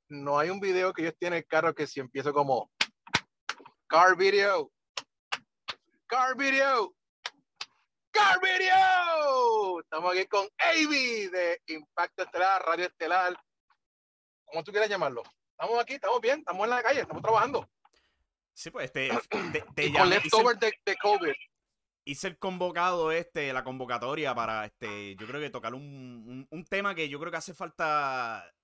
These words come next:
Speaker 2: tocarlo, y es observar cuáles pueden ser los planes para Puerto Rico en el dos mil veintidós. Para eso, pues, que me pueden ver el, el video. Estoy portando una camisa clásica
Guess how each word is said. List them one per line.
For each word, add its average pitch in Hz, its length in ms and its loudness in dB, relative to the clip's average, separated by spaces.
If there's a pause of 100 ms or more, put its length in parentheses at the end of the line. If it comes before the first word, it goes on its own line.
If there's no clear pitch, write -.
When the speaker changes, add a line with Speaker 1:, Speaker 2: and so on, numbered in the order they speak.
(180)
Speaker 2:
tocarlo, 139 460 -6
y 117 120 -10
es - 220 -14 (480)
observar 220 600 2
cuáles 190 200 -2
pueden 175 220 -8
ser 190 140 -10
los 170 120 -8
planes 165 340 -6
para 135 200 -8
Puerto 127 300 -12
Rico 143 560 -8
en 135 80 -12
el 123 140 -12
dos 117 160 -12
mil 120 180 -12
veintidós. 117 480 -12
Para 98 140 -12
eso, 120 160 -18
pues, 113 120 -20
que 110 80 -20
me 101 120 -16
pueden 104 180 -14
ver 110 140 -10
el, 117 100 -10
el 117 200 -14
video. 110 640 -10 (440)
Estoy 113 160 -16
portando 147 440 -8
una 139 140 -6
camisa 139 340 -4
clásica 139 640 -4